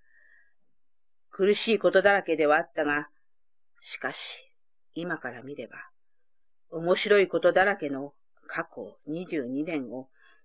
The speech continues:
回想する身となるかもしれぬ、と思うと、実に心細い。この難病が、十中八九は治らぬものとしてみると、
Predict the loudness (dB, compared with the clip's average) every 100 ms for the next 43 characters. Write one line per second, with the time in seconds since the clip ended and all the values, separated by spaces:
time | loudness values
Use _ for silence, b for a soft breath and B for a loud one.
0 | -2 2 2 0 -6 -6 -6 -4 -4 -4
1 | -4 -4 -6 -14 -16 -16 -16 -16 -18 _
2 | _ _ _ _ _ _ _ -8 -6 -6
3 | -8 -10 -12 -20 -20 _ _ _ _ _
4 | _ _ -12 -12 -10 -12 -12 -16 -18 -18
5 | -18 -20 -20 -20 _ _ _ _ _ _
6 | _ _ _ _ _ _ _ _ _ _
7 | _ _ _ _ -14 -10 -6 -2 0 0
8 | 4 4 4 0 -2 _ _ _ _ _
9 | _ _ -12 -12 _ 4 4 4 -2 -2
10 | 0 0 2 4 4 2 -2 -6 -4 -6
11 | -4 -6 -4 -8 -12 -18